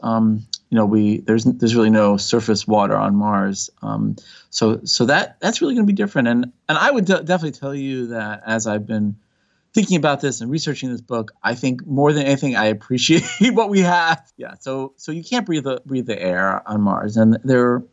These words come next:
there are definitely people who believe that with the proper interventions, Mars can be terraformed to shape it to be more Earth-like, to increase the, uh, uh, atmospheric pressure, increase,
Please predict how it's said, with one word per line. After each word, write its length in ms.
there 100
are 140
definitely 300
people 320
who 180
believe 460
that 340
with 360
the 80
proper 320
interventions, 880
Mars 380
can 500
be 260
terraformed 840
to 220
shape 520
it 260
to 100
be 200
more 260
Earth-like, 580
to 540
increase 760
the, 280
uh, 80
uh, 180
atmospheric 500
pressure, 380
increase, 580